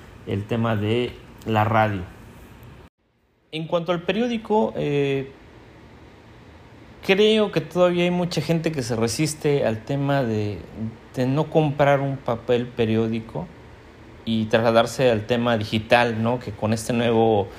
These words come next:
eh, pues, lanzamiento de los nuevos dispositivos de tabletas o iPads vinieron a tratar de, de cambiar, ¿no? Hacer de que la gente ya no comprara el papel, sino que ahora se trasladara, ¿no? Y no nada más le afectó al periodismo, sino también al tema editorial,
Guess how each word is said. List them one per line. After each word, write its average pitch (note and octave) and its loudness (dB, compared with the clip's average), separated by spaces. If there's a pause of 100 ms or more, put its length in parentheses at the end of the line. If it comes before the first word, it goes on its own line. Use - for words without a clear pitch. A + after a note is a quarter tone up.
(300)
eh, G2 -2 (420)
pues, B2+ 2
lanzamiento B2+ 2
de B2 8
los G#2 -2
nuevos A#2 2
dispositivos A2+ 0
de A2 6
tabletas A2+ 4
o A2 6
iPads D3+ 0 (460)
vinieron A#2 4
a A2 4
tratar A2+ 4
de, A2 2
de G#2 -4
cambiar, B2+ 4
¿no? A2 2
Hacer A#2+ 2
de A2+ 2
que A2 -4
la G2+ 0
gente A#2+ -4
ya A#2 0
no A#2 0
comprara A2 4
el A#2 2
papel, C#3 2 (260)
sino G#2 -2
que A2+ 2
ahora A#2 6
se A2+ -2
trasladara, A2 4
¿no? A#2 0
Y C3+ -2
no D3+ 0
nada G3 4
más F3+ 2
le D3 2
afectó A#2+ 0
al C3+ 2
periodismo, B2+ 0
sino G#2+ -6
también A2+ -2
al B2 -2
tema A#2+ -2
editorial, A2+ -2